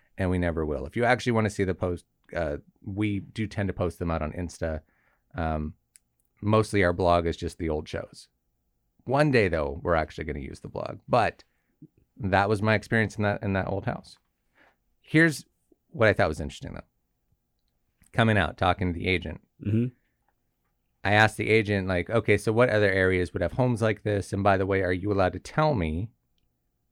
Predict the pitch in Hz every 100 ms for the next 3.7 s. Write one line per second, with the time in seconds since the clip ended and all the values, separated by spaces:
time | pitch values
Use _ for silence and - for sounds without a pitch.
0 | _ - 104 117 127 - 120 107 104 101
1 | 92 110 104 - 101 98 95 87 - -
2 | 104 87 92 92 - 95 92 85 92 87
3 | - 98 82 82 - 107